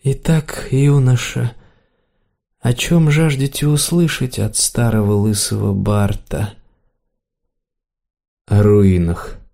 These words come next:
коротко ответил Якоб, «и о книге». Старик опустил голову, и лекарь с трудом сумел разобрать его глухое горестное шамканье.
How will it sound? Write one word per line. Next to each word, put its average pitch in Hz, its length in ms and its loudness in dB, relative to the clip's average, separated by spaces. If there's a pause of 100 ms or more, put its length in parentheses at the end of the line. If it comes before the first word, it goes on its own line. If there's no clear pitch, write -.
(160)
коротко 92 460 0
ответил 90 380 0
Якоб, 85 460 -2 (840)
«и 95 180 2
о 98 140 6
книге». 87 680 -4 (2750)
Старик - 600 0
опустил 117 580 0
голову, 110 480 2
и 107 140 0
лекарь 110 380 2
с - 140 -2
трудом 107 460 2
сумел 101 600 4
разобрать 98 1040 2
его 95 300 2
глухое 98 640 2
горестное 101 720 2
шамканье. 87 1040 -2